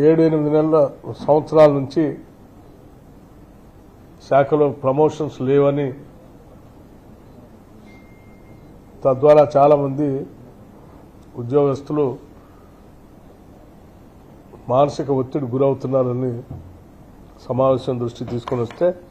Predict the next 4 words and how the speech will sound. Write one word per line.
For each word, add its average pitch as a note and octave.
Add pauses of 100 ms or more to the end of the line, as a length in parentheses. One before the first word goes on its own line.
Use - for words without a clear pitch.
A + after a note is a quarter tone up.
(1500)
ఆ A#2+ (100)
ప్రమోషన్స్ C#3+
గురించి B2+
కూడా C#3